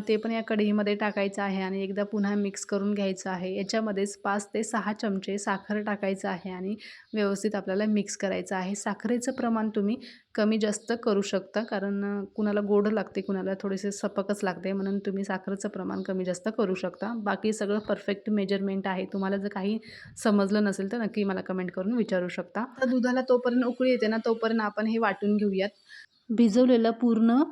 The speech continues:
साबुदाणा मिक्सरच्या भांड्यामध्ये टाकायचा आहे. एक चमचा मिल्क पावडर आणि एक चमचा साखर आणि एक ते दोन विलायची टाकायचं आहे आणि मिक्सरला पाणी न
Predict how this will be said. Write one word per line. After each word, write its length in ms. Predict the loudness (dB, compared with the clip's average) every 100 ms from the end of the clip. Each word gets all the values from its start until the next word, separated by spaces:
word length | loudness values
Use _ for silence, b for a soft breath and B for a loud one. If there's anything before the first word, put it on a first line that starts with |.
| B B B
साबुदाणा 520 | 2 4 6 6 4
मिक्सरच्या 460 | 2 0 0 0 2
भांड्यामध्ये 440 | 2 2 2 2
टाकायचा 520 | 2 0 2 0 2 0
आहे. 180 | 0 2
एक 260 | 0 0 0
चमचा 300 | 0 2 2
मिल्क 280 | 2 0 0
पावडर 340 | 2 4 2 0
आणि 260 | 0 0
एक 240 | 2 0 0
चमचा 380 | -2 0 0 -2
साखर 540 | 0 0 0 0 -2
आणि 260 | 0 -2 -4 -4 0
एक 240 | 0 0 -2
ते 60 | 0
दोन 240 | 2 2
विलायची 420 | 2 2 2 2
टाकायचं 480 | 0 0 -2 -2 -2
आहे 200 | -2 -2
आणि 200 | -2 -2
मिक्सरला 520 | -2 -4 -2 0 0
पाणी 320 | 0 0 2
न 120 | 2